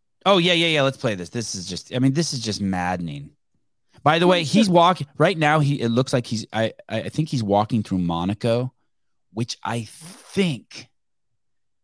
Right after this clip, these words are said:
Speaker 1: I think you can't even buy a home in Monaco unless you show the city you have ten, you're sitting on ten or twenty million dollars in cash.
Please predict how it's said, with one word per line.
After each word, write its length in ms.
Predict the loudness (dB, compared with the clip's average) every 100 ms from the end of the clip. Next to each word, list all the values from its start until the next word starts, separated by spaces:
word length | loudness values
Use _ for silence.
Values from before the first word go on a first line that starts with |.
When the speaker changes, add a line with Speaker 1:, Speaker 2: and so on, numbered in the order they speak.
| _ _ _ _ _ _ _ _ -6
Speaker 1:
I 120 | -6
think 380 | -2 -2 -2 -4
you 100 | -6
can't 460 | -6 -4 -4 -6 _
even 480 | -4 0 0 0 -4
buy 380 | -2 0 0 0
a 160 | -2 -6
home 420 | -4 -2 0 0
in 140 | -2
Monaco 720 | -4 -4 -6 -4 -2 -2 -4 -12 _ _
unless 440 | -8 -4 -4 -6 -8
you 100 | -8
show 400 | -6 -2 -2 -2
the 140 | -4
city 380 | -6 -6 -4 -4
you 240 | -4 -4
have 200 | -4 -6
ten, 340 | -10 -6 -6 -6
you're 140 | -8
sitting 380 | -6 -6 -6 -6
on 160 | -6
ten 200 | -8 -8
or 80 | -8
twenty 360 | -10 -10 -8 -6
million 340 | -6 -6 -6
dollars 460 | -6 -6 -6 -10 -14
in 220 | -14 -14
cash. 800 | -16 -16 -16 -16 -14 -12 -12 -14